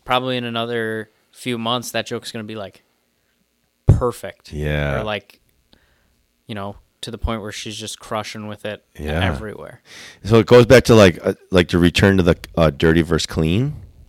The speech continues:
Speaker 2: right? So when you're, like, <sighs> when you're dirty, you're able, not always, not always, right? But when, like, the,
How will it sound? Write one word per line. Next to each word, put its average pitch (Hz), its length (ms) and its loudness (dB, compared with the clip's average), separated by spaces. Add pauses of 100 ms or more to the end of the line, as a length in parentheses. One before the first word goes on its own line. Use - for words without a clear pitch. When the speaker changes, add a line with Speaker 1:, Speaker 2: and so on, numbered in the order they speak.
(240)
Speaker 2:
right? 80 340 2 (640)
So 92 640 2
when 95 220 -6
you're, 87 180 -8 (240)
like, 85 200 -2 (280)
<sighs> - 1500 -18
when 113 160 -2
you're 107 100 2
dirty, 117 320 6
you're 107 160 4
able, 101 360 4 (640)
not 185 320 2
always, 90 540 4
not 123 200 4
always, 82 400 4
right? 85 340 2
But 101 120 4
when, 101 220 2
like, 92 200 0
the, 95 100 -8